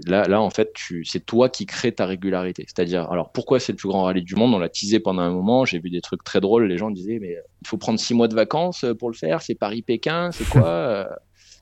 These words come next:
Speaker 1: et en fait, euh, non, c'est tout l'inverse, parce que trois heures peuvent te suffire dans une journée.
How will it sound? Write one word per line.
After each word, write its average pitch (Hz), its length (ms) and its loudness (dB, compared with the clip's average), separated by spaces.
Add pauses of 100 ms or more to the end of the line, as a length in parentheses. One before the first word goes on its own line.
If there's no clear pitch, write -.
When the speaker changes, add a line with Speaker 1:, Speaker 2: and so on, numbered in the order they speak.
Speaker 1:
et 98 100 2
en 98 100 2
fait, 131 280 0
euh, 92 320 2
non, 127 260 -6
c'est - 180 -16
tout - 120 -8
l'inverse, 120 480 0
parce 87 160 -8
que 95 300 -4
trois 113 340 0
heures 117 160 0
peuvent - 160 -6
te - 80 -10
suffire 131 440 -4
dans 98 120 -2
une 90 160 -4
journée. 107 280 0